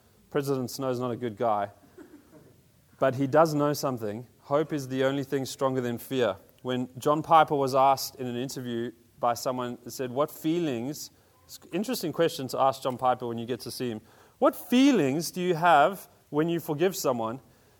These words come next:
He said thoughtfully that he has to have the feeling of hope in order to forgive instead of retaliating. He has to have the feeling of hope. He has to be able to look past the incident.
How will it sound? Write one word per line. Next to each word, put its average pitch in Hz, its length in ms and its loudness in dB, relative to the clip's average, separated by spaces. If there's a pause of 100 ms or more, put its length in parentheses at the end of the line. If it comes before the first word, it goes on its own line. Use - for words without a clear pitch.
(100)
He 156 100 -8
said 185 300 -2
thoughtfully 175 460 0
that 156 160 2
he 160 140 0
has 170 420 2
to 220 140 -2
have 180 240 2
the 165 100 -4
feeling 180 340 -4
of 165 120 0
hope 160 460 2 (380)
in 151 120 -6
order 165 220 0
to 160 140 -8
forgive 156 420 -2
instead 143 360 -4
of 143 100 -2
retaliating. 139 680 -2 (1120)
He 151 120 -4
has 185 360 4
to 208 120 0
have 180 180 -2
the 165 80 -8
feeling 185 480 -4
of 156 120 -6
hope. - 420 -2
He 143 80 -6
has 196 180 0
to 240 60 -10
be 214 120 0
able 196 140 2
to 190 100 0
look 180 340 -2
past 185 560 2
the 160 140 0
incident. 139 580 -4